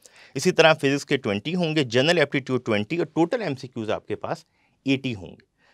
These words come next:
यहाँ मेरी स्टूडेंट से रिक्वेस्ट है कि प्यास की वेबसाइट को आप विजिट करते रहें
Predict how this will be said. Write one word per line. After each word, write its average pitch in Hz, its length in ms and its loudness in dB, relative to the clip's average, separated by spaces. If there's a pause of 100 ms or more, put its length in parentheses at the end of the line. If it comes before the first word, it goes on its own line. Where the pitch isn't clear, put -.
(120)
यहाँ 196 220 2
मेरी 196 200 2
स्टूडेंट 160 340 -6
से 160 100 -2
रिक्वेस्ट 127 440 -2
है 98 140 -4
कि - 160 -10
प्यास 113 340 -2
की 131 160 -10
वेबसाइट 101 440 -4
को 120 100 -4
आप 107 160 -2
विजिट 98 240 -6
करते 85 300 -6
रहें 123 240 -4